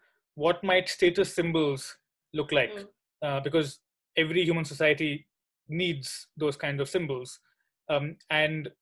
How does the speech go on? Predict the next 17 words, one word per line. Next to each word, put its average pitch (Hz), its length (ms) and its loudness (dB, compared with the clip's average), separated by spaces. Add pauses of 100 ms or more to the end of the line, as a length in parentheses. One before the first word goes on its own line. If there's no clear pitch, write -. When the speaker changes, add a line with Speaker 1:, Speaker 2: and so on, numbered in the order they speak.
(320)
Speaker 1:
I 151 80 4
remember 185 480 4
that 175 160 8
in 160 140 0
history, 147 680 -2
blue 160 460 -4
paint 160 340 4 (540)
was 151 180 2
always 165 680 4 (140)
something 160 460 -2
that, 151 260 2 (920)
that 151 160 0
symbolized 175 720 4
the 170 80 2
power 156 520 4
of 160 240 0
the 151 100 -2